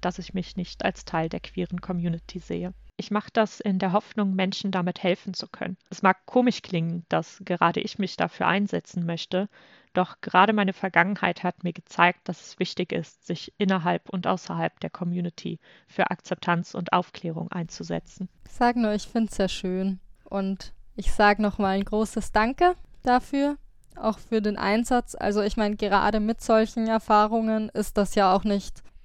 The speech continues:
Speaker 2: immer einfach oder dann wär's ja auch total verständlich, wenn die Person sagen würde, hey, ich will mit queerem Aktivismus auch überhaupt nichts mehr zu tun haben,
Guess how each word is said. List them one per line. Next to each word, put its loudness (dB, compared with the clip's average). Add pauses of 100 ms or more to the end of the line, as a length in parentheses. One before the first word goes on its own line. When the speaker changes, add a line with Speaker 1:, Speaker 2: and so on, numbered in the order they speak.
Speaker 2:
immer 6
einfach 2
oder 2
dann 2
wär's 4
ja 4
auch 0
total 4
verständlich, 0
wenn 0
die -2
Person -2
sagen 2
würde, 2
hey, 4
ich -6
will 2 (300)
mit -4
queerem 0
Aktivismus -2
auch -2
überhaupt 0
nichts -4
mehr 0
zu -14
tun 0
haben, 0